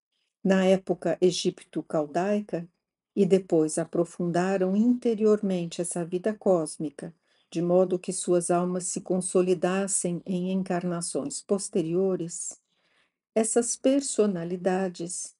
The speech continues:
viveram como Aristóteles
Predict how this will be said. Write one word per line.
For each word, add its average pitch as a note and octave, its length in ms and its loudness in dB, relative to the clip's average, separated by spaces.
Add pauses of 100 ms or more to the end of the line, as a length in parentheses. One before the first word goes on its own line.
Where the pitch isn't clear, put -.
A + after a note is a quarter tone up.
viveram G3+ 800 4 (100)
como E3 540 2 (580)
Aristóteles F#3+ 1200 -2